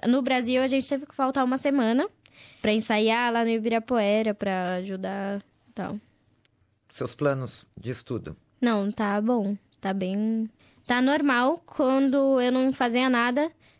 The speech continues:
Speaker 1: tá igual o que eu faço agora.
Speaker 2: Eu sei que falta muito tempo, mas você já
Speaker 1: Hum.
Speaker 2: pensou, você vai fazer universidade? Qual universidade?
Speaker 1: Eu quero fazer artes cênicas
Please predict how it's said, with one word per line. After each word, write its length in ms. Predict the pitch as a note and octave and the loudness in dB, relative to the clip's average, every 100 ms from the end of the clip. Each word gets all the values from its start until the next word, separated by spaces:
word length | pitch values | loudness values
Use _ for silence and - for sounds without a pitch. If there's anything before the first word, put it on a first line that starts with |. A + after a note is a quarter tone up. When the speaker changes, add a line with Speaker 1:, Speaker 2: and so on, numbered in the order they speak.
| _ | _
Speaker 1:
tá 120 | C4+ | -2
igual 400 | C4+ B3 A#3 C4 - _ - | 2 2 2 0 -4 _ -18
o 60 | |
que 100 | B3 A#3 | -4 -4
eu 80 | |
faço 320 | B3 A#3+ - B3 | -2 -8 -6 -6
agora. 260 | A3+ A3 - _ _ _ _ _ - - | -6 -8 -12 _ _ _ _ _ -20 -8
Speaker 2:
Eu 100 | C#3 | -6
sei 160 | - | -4
que 60 | D#3+ | -2
falta 200 | F3 D#3 | -2 -2
muito 520 | C3 E3 B3+ A#3+ D#3+ | -2 0 2 0 -2
tempo, 340 | - C#3 F3+ D3+ | -2 0 0 -2
mas 160 | C#3 | -2
você 200 | C#3 - | 0 2
já 60 | C4 | 0
Speaker 1:
Hum. 40 | |
Speaker 2:
pensou, 460 | D#3 D#3 - D#3+ E3 | 0 -6 -2 -2 -2
você 120 | D#3+ | -2
vai 100 | D3 | -4
fazer 200 | C#3+ C#3 | -4 -6
universidade? 680 | D3 C3 - C3 C3+ D3+ C3+ | -4 -6 -4 -2 0 0 -2
Qual 180 | C#3 | -2
universidade? 720 | C#3 B2+ A2+ - D3+ G3 D#3 C3+ _ _ _ | -2 -6 -10 -6 -4 -4 -6 -14 _ _ _
Speaker 1:
Eu 100 | A3+ | -6
quero 240 | A3+ A#3 A#3 | -2 -2 -2
fazer 240 | A#3+ A#3 | -2 0
artes 280 | A3 A3 - | 0 0 0
cênicas 720 | G#3 A3 D#4+ - A4+ - | 2 4 2 2 0 -2